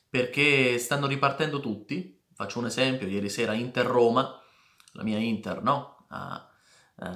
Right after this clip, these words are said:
battuto la Roma e c'è stato un colpo d'occhio pazzesco, settantacinquemila tifosi a San Siro. Ai concerti la gente ci va, teatri e cinema, ma mi permetto di azzardare, soprattutto i cinema sono invece in gravissima difficoltà.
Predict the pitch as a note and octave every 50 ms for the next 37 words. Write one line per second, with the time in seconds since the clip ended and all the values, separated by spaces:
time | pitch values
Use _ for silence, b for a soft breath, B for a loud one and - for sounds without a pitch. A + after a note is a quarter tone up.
0 | F#2 - - - - C#3+ C#3 C#3 D#3+ G3 G3+ D#3 B2+ B2+ C#3+ C3 A#2 A2+ - A2
1 | G2+ G2+ - - A#2 - - - C3 B2+ C3 B2+ A2+ G#2+ G#2 G2+ G#2 - - C3
2 | B2+ B2 - A2 A2+ B2 B2 - - G#2+ G2+ - A2 G#2 - - - - C3+ G2+
3 | F#2+ - - - - - - - A2 - - - A#2 A#2+ - A#2+ A#2+ - - D3
4 | C#3+ C3+ - C3 A#2+ B2 B2+ C#3+ C#3+ C#3 B2+ A#2+ A2+ G2+ F#2 - - - - _
5 | A2+ G2 - B2 A#2 G#2+ G2+ - G#2 G2 G2 G2 - - G#2 G2 F#2+ - A2 G2
6 | F#2 - - - _ _ _ _ _ _ _ _ _ _ _ _ - - _ _
7 | - - F#2 G#2 G#2+ B2 A#2 A2+ - - C#3+ C#3+ C#3+ C#3+ - B2 G#2+ G#2+ G2+ B2
8 | B2 B2 A#2+ - G#2+ - A#2+ A#2+ C3+ B2+ - - - B B B B B B B
9 | B B B B B B - D#3 F3 F#3+ F#3+ F3+ D#3+ D3 C3+ - - F3+ E3 D3
10 | C3+ B2 A#2 A#2 B2 B2 B2 A#2+ - - - - _ _ _ - D3 C3+ C3+ C#3
11 | C3 C#3 D3+ D#3 - - C#3+ C3+ B2 B2+ B2 A#2 A#2+ A#2+ A#2+ - _ _ _ _
12 | - C3 B2+ B2+ C3 B2 A#2 A#2 B2 A#2 A2 A2 G#2+ G#2 - - C3 - - B2+
13 | - C#3+ C#3 - C3 B2+ B2 - A2 G2 G2 G2 G2+ G2+ - A#2+ A2 A2 A2 G#2+
14 | G2 G2 G2 F#2+ G#2+ G#2 G2 G2 G2 G2+ A#2 A2+ G2+ G#2 G2 - - G2 F#2+ F#2+
15 | G2+ - - G#2 - D#2+ - - -